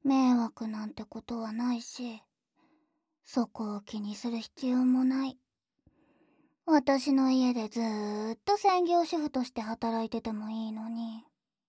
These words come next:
うん。あの時そうしたいっ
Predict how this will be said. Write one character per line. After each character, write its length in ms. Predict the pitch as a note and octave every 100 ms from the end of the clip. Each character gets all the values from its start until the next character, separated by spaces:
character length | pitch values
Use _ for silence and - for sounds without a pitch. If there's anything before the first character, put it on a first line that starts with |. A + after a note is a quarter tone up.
| _ _ _ _ _ _ _ _ _ - - - - - - _ _ _ _ _ _ _ _ _ _
う 60 | D4
ん。 600 | C4+ B3+ A#3+ A3+ A3+ A#3 _ _ _ _ _ _ _ -
あ 160 | A#3+ A#3+
の 160 | A#3+
時 380 | B3 A#3 - G#3+
そ 280 | G3+ A#3 A3
う 60 | A3
し 120 | -
た 160 | A3+
い 120 |
っ 20 | A3+